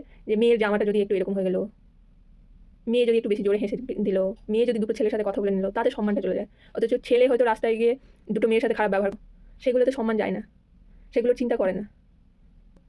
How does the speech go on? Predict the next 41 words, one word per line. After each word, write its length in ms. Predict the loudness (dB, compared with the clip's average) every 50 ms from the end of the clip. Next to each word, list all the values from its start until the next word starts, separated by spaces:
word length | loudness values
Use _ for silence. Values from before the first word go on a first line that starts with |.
| _ _ -14 -12
শুরুটা 280 | -6 -2 -2 0 0 2
করে 140 | 2 2 0
সম্মান 300 | 2 0 0 0 0 0 0
দিয়েই, 220 | 0 0 0 -2 -6 -10 -8
কেন 100 | -6 -4
মাকে 200 | -2 -2 -2 -2
তো 80 | -2 -2
সম্মান 220 | -2 -2 -4 -2
করে, 120 | -2 -2 -2
বোনকে 200 | -2 -2 -2 -2
তো 60 | -4
সম্মান 220 | -4 -4 -4 -4 -4
করে, 120 | -4 -4
দিদিকে 180 | -4 -2 -4 -4
তো 60 | -4
সম্মান 220 | -4 -4 -4 -4 -4
করে। 140 | -6 -8 -10 -12 -20 -20 -20 -20 -20 -20 -20 -20 -20 -20 _ _ _ _ _ _ _ _ _
তো 80 | 0 0 0 0 -2 -6 -14 -20 -20 -20
কোন 200 | -6 -2 0 0 2
জিনিসটা 400 | 2 2 0 0 -2 -2 -2 -2 0 0
যখন 200 | 0 0 -2 -2 -2
প্রথম 280 | -2 -4 -2 -2 -2 0 0 -2 -2
আপনি 140 | -2 -2 0
লক্ষ্য 200 | -2 0 0 -2
করবেন 240 | -2 0 -2 -4 -6 -8 -10
যে 140 | -4 -2 -2
অসম্মান, 400 | -2 0 -2 -2 -2 0 -2 -2 -4 -4
অসম্মান 440 | -6 -6 -4 -2 0 0 0 0 0
করা 180 | 0 -2 -2 -2
হচ্ছে, 240 | -4 -6 -8 -8 -8 -8 -12 -20 -20 -20 -20 -20 -20 -20 -20 -20 -20 -20 -20 -20 -20 -20 -20 -20 -20 _ _ _ _ _
মেয়ে 240 | -4 0 2 2 4 4
বলে 140 | 4 4
হেয় 180 | 4 2 2 2
করা 180 | 2 0 0 0
হচ্ছে, 240 | -2 -6 -6 -8 -8 -8 -10 -16 -20 -20 -20 -20 -20 -20 _ -20 -20 -20 _ -20 -20 -20 -20 -20 -20 -4
সেখানে 200 | -4 -2 0 0
আপনি 140 | 0 0 0
বাধা 200 | -2 0 0 0
দিন, 140 | 0 -2 -4 -4 -10 -20 -20 -20 -20 -20 -12 -8
ওকে 120 | -6 -6 -6 -6 -10 -14 -20 -14 -8
বোঝান। 320 | -2 -2 0 0 0 -4